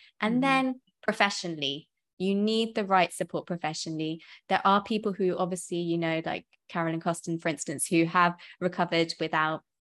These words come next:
Speaker 1: professional help. But for me, for sure, I needed professional help.
Speaker 2: Mm.
Speaker 1: I needed a therapist.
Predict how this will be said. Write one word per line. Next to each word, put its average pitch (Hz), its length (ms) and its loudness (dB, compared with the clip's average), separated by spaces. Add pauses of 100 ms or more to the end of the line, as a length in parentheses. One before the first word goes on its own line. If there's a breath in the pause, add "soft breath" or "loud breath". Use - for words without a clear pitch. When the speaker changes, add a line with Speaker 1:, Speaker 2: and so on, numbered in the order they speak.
(160)
Speaker 1:
professional 175 480 0
help. 202 360 0
But - 140 0
for 185 100 -2
me, 240 380 0
for - 100 -6
sure, 202 380 2
I 160 100 -4
needed 190 460 -2 (280)
professional 180 460 0
help. 165 360 0 (180 loud breath)
Speaker 2:
Mm. 165 120 -10
Speaker 1:
I 165 80 2
needed 175 360 4
a 190 60 4
therapist. 170 760 0